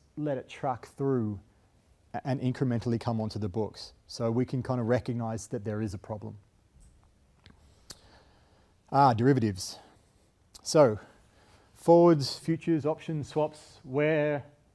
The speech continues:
not worrying about these. We're focusing, today we'll just be looking at forwards and futures.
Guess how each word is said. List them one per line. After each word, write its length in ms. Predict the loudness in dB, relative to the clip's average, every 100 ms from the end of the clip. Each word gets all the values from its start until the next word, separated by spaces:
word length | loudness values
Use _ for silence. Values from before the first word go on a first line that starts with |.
| -10
not 180 | -8 -4
worrying 220 | -4 -4
about 160 | -6 -4
these. 320 | -4 -6 -6
We're 100 | -8
focusing, 600 | -6 -8 -8 -8 -8 -8 -14 _ _ _
today 340 | -4 2 4
we'll 140 | 4 2
just 160 | -2
be 60 | -2
looking 280 | -2 -2 -4
at 120 | -6 -8
forwards 280 | -2 0 0
and 100 | -6
futures. 440 | -6 -6 -6 -8